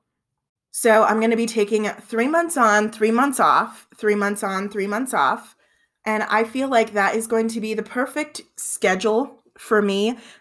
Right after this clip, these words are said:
just so I don't have burnout, just so I don't lose interest or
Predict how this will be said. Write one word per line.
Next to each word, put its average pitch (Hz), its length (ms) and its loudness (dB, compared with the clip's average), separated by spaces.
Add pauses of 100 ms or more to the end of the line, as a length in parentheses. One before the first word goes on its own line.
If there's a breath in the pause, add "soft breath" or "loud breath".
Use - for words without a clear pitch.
just 226 200 0
so 285 80 -2
I 269 120 0
don't 240 220 0
have 220 300 2
burnout, 220 560 4
just 220 240 -2
so 220 160 2
I 208 160 0
don't 202 320 -2
lose 196 220 -6
interest 226 800 -4
or 202 480 2